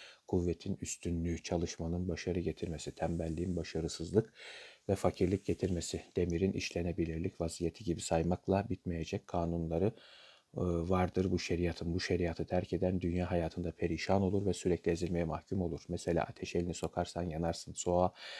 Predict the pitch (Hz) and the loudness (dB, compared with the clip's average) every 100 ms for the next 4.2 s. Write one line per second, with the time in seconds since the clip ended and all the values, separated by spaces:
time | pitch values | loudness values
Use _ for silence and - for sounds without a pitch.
0 | - - 92 92 87 - - - 92 85 | -8 0 2 4 0 -2 -6 -2 -2 0
1 | 90 90 90 - 90 87 82 - 82 - | -2 -2 -4 -4 -2 0 -2 -8 -12 -4
2 | 85 85 92 90 - - 90 - - 92 | -2 -2 -2 -2 -2 -6 -8 -6 -2 -2
3 | - 80 78 - 80 104 95 82 82 - | -2 -6 -6 -8 -2 0 2 0 -2 -4
4 | 87 98 | 0 -2